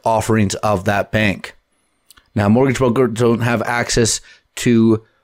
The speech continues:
all the same lenders. This means that mortgage, mortgages available vary from broker to broker. When you're dealing with a mortgage broker, ask which lenders they work with. That should be one of your first questions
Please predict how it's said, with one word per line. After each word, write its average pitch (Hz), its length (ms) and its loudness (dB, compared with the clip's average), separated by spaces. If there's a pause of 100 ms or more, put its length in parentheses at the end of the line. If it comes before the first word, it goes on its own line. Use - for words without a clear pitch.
(160)
all 131 240 2
the 135 120 2
same 104 260 2
lenders. 92 300 0
This 117 200 0
means 113 240 2
that 110 120 -2
mortgage, 107 580 0 (400)
mortgages 110 420 2
available 107 720 2 (380)
vary 123 440 2
from 117 200 2
broker 104 260 2
to 98 80 2
broker. 127 460 2
When 117 260 2
you're 113 140 4
dealing 131 340 2
with 123 180 -2
a 113 140 2
mortgage 101 520 2
broker, 104 380 0
ask 143 360 -4
which 113 360 0
lenders 104 540 2 (100)
they 104 300 0
work 98 320 2
with. 78 140 -8
That 131 160 0
should 131 140 -2
be 120 120 2
one 107 260 2
of 92 80 0
your 95 180 2
first - 460 -2
questions 90 540 -4